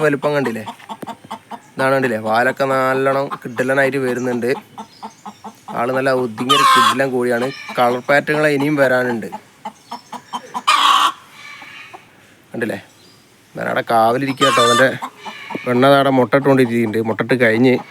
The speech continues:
അപ്പോൾ അവിടെ വെയിറ്റിങ്ങിൽ ഇങ്ങനെ ഇരിക്കുകയാണ്. കണ്ടില്ലേ?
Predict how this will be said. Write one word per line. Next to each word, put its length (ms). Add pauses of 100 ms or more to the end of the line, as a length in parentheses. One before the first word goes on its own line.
(800)
അപ്പോൾ 160
അവിടെ 160
വെയിറ്റിങ്ങിൽ 460
ഇങ്ങനെ 240
ഇരിക്കുകയാണ്. 420 (1400)
കണ്ടില്ലേ? 260